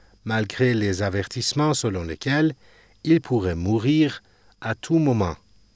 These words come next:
Le Palestinien de quarante-cinq ans était un haut responsable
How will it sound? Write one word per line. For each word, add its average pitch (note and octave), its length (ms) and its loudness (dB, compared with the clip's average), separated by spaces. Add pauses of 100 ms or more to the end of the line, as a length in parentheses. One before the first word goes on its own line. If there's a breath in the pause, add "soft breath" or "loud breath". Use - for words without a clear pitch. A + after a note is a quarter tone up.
(540 soft breath)
Le F#2+ 180 -4
Palestinien A2+ 760 0
de A2+ 140 0
quarante-cinq B2 680 0
ans D3+ 200 2 (500 soft breath)
était A#2+ 460 2
un G2+ 220 -2
haut C3 120 -4
responsable C3+ 800 2